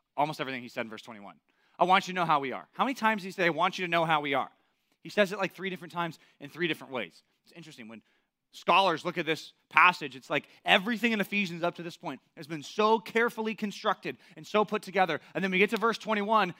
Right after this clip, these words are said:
and it basically turns into a casual conversation. You know when you don't use great grammar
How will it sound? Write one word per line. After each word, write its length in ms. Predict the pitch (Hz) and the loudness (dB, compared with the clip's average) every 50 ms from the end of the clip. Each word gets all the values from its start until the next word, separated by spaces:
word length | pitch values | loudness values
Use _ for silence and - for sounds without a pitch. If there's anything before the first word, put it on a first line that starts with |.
| _ - | _ -8
and 80 | 165 160 | -4 -4
it 80 | 147 | 0
basically 460 | - 180 233 254 - 247 247 208 220 | 4 4 4 4 2 -2 -4 -4 -4
turns 260 | 190 - 202 202 190 165 | -6 -6 -6 -6 -6 -6
into 160 | 190 180 156 | -4 -4 -4
a 40 | - | -4
casual 420 | - - 160 165 180 147 175 170 | 2 4 4 4 4 2 -2 -6
conversation. 640 | - 156 165 147 139 135 - 180 170 - - 95 _ _ _ _ _ _ _ _ _ _ _ _ _ _ _ _ _ _ _ _ - | -6 -6 -6 -6 -6 -4 -2 -2 -2 -2 -6 -12 _ _ _ _ _ _ _ _ _ _ _ _ _ _ _ _ _ _ _ _ -8
You 60 | 180 | -4
know 80 | 196 214 | -2 0
when 140 | 220 214 | 0 0
you 320 | 214 208 196 170 151 131 - _ _ _ _ _ _ _ 131 | -2 -2 -2 -4 -4 -6 -10 _ _ _ _ _ _ _ -8
don't 280 | - 151 160 175 - | -6 -6 -6 -6 -10
use 180 | 156 156 156 131 | -12 -12 -12 -12
great 220 | - 147 139 147 | -10 -10 -10 -10
grammar 380 | 123 120 123 120 120 135 156 170 | -10 -12 -12 -12 -12 -14 -18 -20